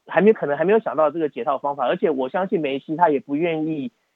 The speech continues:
他球队当中的任何的队友为了要让他留下来而减薪，我觉得可能这个方案他也是不会接受，在情感上面他不会去让队友吃这样子的亏哦，所以最后他只好，嗯，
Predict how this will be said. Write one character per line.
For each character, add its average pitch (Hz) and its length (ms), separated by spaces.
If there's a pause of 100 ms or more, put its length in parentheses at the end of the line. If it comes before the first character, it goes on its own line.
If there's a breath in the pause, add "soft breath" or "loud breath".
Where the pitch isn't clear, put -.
(220)
他 190 260
球 139 280
队 160 160
当 147 180
中 151 120
的 135 100
任 143 220
何 120 100
的 120 120
队 120 280
友 107 200 (220)
为 190 220
了 147 80
要 170 180
让 156 180
他 156 80
留 135 180
下 160 120
来 123 180
而 120 160
减 113 300
薪， 101 280 (160)
我 156 120
觉 233 80
得 247 80
可 - 100
能 143 100
这 190 80
个 165 100
方 156 180
案 135 180
他 165 160
也 156 220
是 151 120
不 127 160
会 127 160
接 113 240
受， 110 200 (320 soft breath)
在 196 100
情 175 180
感 123 200
上 147 160
面 131 200
他 156 120
不 131 140
会 151 160
去 156 100
让 135 180
队 139 140
友 107 140
吃 - 60 (200)
这 127 80
样 107 160
子 104 80
的 101 160
亏 98 360 (380)
哦， 120 180
所 147 140
以 120 400
最 175 220
后 131 200
他 139 120
只 120 220
好， - 260 (460)
嗯， 107 180